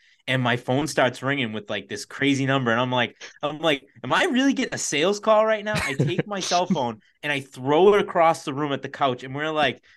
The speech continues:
Speaker 1: we're, like, at the, you know, at the T V celebrating. And, like, right before James White crosses the goal line, it dawns on me. I was like, "Oh my God, that's Mike." I run over, I grab the phone, I answer it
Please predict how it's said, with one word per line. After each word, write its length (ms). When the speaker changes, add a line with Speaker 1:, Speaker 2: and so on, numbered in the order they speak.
Speaker 1:
we're, 240
like, 300
at 400
the, 120
you 200
know, 100
at 180
the 80
T 160
V 60
celebrating. 460
And, 140
like, 220
right 340
before 600
James 340
White 260
crosses 500
the 80
goal 240
line, 360
it 160
dawns 340
on 100
me. 120
I 40
was 100
like, 180
"Oh 120
my 180
God, 360
that's 180
Mike." 380
I 80
run 260
over, 480
I 120
grab 480
the 200
phone, 220
I 240
answer 480
it 160